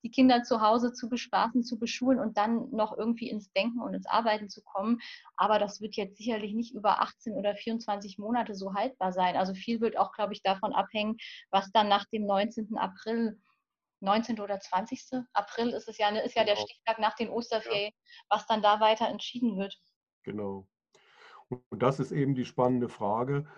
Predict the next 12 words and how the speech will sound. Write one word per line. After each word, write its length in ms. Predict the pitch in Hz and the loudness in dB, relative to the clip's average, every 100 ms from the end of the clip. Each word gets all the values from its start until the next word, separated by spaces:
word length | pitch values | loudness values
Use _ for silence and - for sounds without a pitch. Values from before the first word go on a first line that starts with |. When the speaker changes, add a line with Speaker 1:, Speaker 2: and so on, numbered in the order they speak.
| - - | -20 -10
Speaker 2:
Äh, 40 | 190 | -2
äh, 920 | 131 127 131 135 127 123 120 123 - - _ _ _ _ _ _ _ _ - | 2 2 0 0 -2 -2 -4 -6 -10 -14 _ _ _ _ _ _ _ _ -12
da 340 | 127 113 131 | -6 -4 -4
fängt's 360 | - - 143 131 | -4 -2 -2 0
auch 220 | 127 - | -2 0
wieder 200 | 135 135 | 0 0
an, 260 | 127 131 127 | 0 0 0
äh, 560 | - 123 120 113 170 - | 0 0 -2 -6 -10 -6
Richtung 240 | 139 139 | -4 -2
Demokratiekrise 960 | 123 123 117 117 - 131 - - 131 120 | -2 -2 -4 -6 -6 -6 -6 -4 -4 -6
zu 180 | - 117 | -8 -8
gehen. 400 | 117 117 120 113 | -4 -2 -4 -6